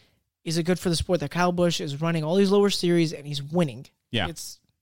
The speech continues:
Speaker 1: E S P N Radio here in Charleston, ninety-eight nine F M.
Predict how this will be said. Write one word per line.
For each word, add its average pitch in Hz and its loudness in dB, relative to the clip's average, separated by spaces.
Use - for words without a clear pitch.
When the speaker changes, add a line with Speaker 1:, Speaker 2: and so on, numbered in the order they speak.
Speaker 1:
E 208 2
S 208 0
P 202 -4
N 185 0
Radio 156 2
here 160 -2
in 151 -2
Charleston, 143 -4
ninety-eight 143 -6
nine 139 -6
F 135 -10
M. 135 -6